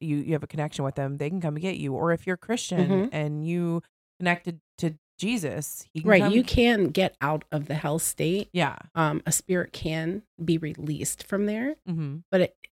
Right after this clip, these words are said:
Speaker 2: and there's some things that you can do, like there's different prayers, or if you were connected to, like you said, a specific god or goddess or deity,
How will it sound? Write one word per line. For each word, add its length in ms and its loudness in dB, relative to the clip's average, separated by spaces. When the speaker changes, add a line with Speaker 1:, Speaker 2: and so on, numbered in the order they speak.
Speaker 2:
and 140 2
there's 160 2
some 140 0
things 260 2
that 60 2
you 80 0
can 140 -2
do, 200 2
like 200 -2
there's 200 -4
different 300 -6
prayers, 600 -4
or 180 -4
if 160 -6
you 80 -4
were 80 -4
connected 640 -4
to, 260 0
like 200 -2
you 60 -10
said, 380 -2
a 80 -2
specific 600 -6
god 320 0
or 60 -6
goddess 420 -6
or 60 -4
deity, 840 -4